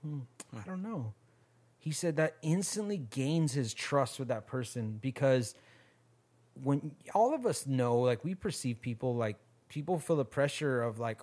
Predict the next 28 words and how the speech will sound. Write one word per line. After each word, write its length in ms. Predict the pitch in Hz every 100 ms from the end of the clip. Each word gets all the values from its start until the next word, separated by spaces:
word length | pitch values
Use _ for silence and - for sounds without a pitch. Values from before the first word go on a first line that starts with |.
| -
"Oh, 60 |
I'm 120 | 113 113
a 40 |
leader 240 | 117 123 120
now," 240 | 110 107
or 120 | 107
"I'm 140 | 113 127
a 40 |
pastor 380 | 113 123 - 127
now," 200 | 117 113
or 140 | 110
"I'm, 180 | 120 120
I'm, 320 | 113 123 120 - - - - -
I, 160 | 113 139 -
I 180 | - 131
better 440 | 131 113 - 139 156
have 140 | 135
an 80 | 123
answer." 280 | 123 120 123
And 180 | - 127
then 120 | 135
the 80 | 120
worst 440 | 120 143 170 170
thing 140 | 165 160
that 80 |
you 140 | 147 139
could 140 | 123
do 320 | 120 147 120